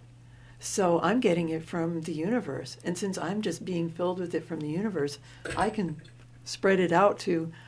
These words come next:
um, that's what I get for talking with my hands while I'm on the radio. I can spread it out to, um, to whoever is, is around me. Um, so it, it ju-, just feels so much better to, you know,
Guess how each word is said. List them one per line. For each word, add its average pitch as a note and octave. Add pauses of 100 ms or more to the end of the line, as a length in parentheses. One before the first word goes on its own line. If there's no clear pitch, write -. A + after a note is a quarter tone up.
(140)
um, D#3+
that's E3
what F#3+
I E3
get E3
for E3+
talking E3
with D#3+
my D#3
hands F3
while D#3+
I'm D#3+
on D#3+
the D3+
radio. D#3 (380)
I G3+
can A3+
spread G#3+
it F#3+
out G3
to, F#3
um, D#3+ (280)
to F3+ (140)
whoever E3+
is, D#3+
is E3
around F#3
me. C3+ (520)
Um, D3+
so G3
it, G3+
it F#3+
ju-, F3+
just G#3+
feels F#3+
so G3
much E3+
better F3
to, D#3+
you E3
know, C#3+